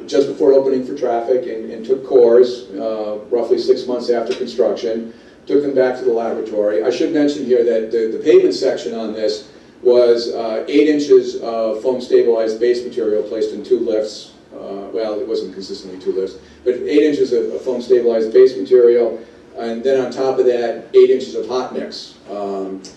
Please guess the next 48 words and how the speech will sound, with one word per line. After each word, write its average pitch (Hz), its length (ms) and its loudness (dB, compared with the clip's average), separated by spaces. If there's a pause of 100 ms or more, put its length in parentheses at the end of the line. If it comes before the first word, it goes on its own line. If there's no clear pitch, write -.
(280)
and 127 100 -2
I 123 80 2
think 143 320 -2
part 156 220 6
of 147 80 4
what's 127 140 4
going 127 240 2
on 123 160 -4
in 113 60 -10
the 110 100 -10
field 117 340 2
curing 113 520 4
is 120 200 -4
that 117 100 0
when 120 80 -6
you 117 80 -8
put 151 280 -2
that, - 420 -6
that 117 240 -6
hot - 180 -8
mix - 220 -4
on - 160 -6
top 113 260 -6
of 101 80 -12
it, 110 180 -8
you, 120 240 -8
you 123 120 -8
know, 113 60 -2
a 117 40 0
lot - 160 0
of - 60 0
the - 80 -4
heat - 180 -4
flows 117 260 -2
out - 160 -4
through 113 120 -10
the - 80 -4
bottom 113 340 -4
of 98 60 -4
the 95 60 -6
mat, 117 340 -8
and 98 100 -12
that's 104 120 -12
flowing 117 300 -2
into 107 140 -4
the 95 80 -10
stabilized 107 560 -2
material. 101 580 4